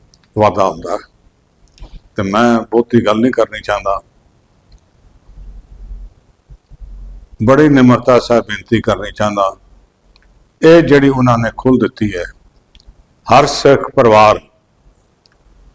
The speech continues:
ਇਹ ਮਨ ਬਣਾ ਲਵੇ ਕਿ ਮੈਂ ਆਪਣੇ ਬੱਚਿਆਂ ਨੂੰ ਲਿਜਾ ਕੇ ਗੁਰੂ ਨਾਨਕ ਦੇ ਦਰਸ਼ਨ ਕਰਵਾਉਣੇ ਨੇ, ਉੱਥੇ ਗੁਰੂ ਅਰਜਨ ਸਾਹਿਬ ਦੇ ਸ਼ਹੀਦੀ ਸਥਾਨ ਤੇ ਦਰਸ਼ਨ ਕਰਨੇ ਨੇ, ਉੱਥੇ ਸ਼ਰਧਾ ਤੇ ਸਤਿਕਾਰ ਭੇਟ ਕਰਨੀ ਹੈ।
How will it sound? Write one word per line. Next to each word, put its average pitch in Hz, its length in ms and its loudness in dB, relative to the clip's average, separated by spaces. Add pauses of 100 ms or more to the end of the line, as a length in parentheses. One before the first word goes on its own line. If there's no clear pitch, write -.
(460)
ਇਹ 131 140 4
ਮਨ 135 360 2
ਬਣਾ 131 220 4
ਲਵੇ 117 300 0
ਕਿ 123 160 0
ਮੈਂ 113 260 -2
ਆਪਣੇ 113 400 -2
ਬੱਚਿਆਂ 110 460 -2
ਨੂੰ 107 180 -6
ਲਿਜਾ 95 320 -2
ਕੇ 95 240 -4 (1080)
ਗੁਰੂ 113 160 0
ਨਾਨਕ 110 440 0
ਦੇ 110 100 -2
ਦਰਸ਼ਨ 101 400 -6
ਕਰਵਾਉਣੇ 92 400 -8
ਨੇ, 92 40 -20
ਉੱਥੇ - 340 -16 (1120)
ਗੁਰੂ 117 180 4
ਅਰਜਨ 117 260 -2
ਸਾਹਿਬ 110 300 -2
ਦੇ 110 100 -2
ਸ਼ਹੀਦੀ 107 420 -2
ਸਥਾਨ 113 400 -2
ਤੇ 113 160 -4
ਦਰਸ਼ਨ 107 380 -10
ਕਰਨੇ 87 360 -12
ਨੇ, - 60 -20 (880)
ਉੱਥੇ 123 260 0
ਸ਼ਰਧਾ 110 340 0
ਤੇ 104 180 -4
ਸਤਿਕਾਰ 98 420 -6
ਭੇਟ 90 320 -12
ਕਰਨੀ 92 360 -14
ਹੈ। 85 120 -20